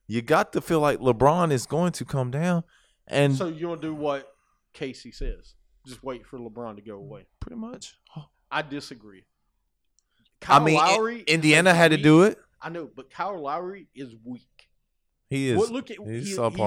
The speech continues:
Speaker 2: he is mentally weak. How many years we talked about Kyle Lowry now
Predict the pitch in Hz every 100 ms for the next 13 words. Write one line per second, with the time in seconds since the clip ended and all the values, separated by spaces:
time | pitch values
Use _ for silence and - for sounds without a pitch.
0 | 92 - 151 190 - 185 175 160 117 135
1 | 143 - - _ _ _ _ 180 226 247
2 | 220 202 185 151 151 156 - 160 143 131
3 | 117 - - 139 123 120 117 110 104 107
4 | 98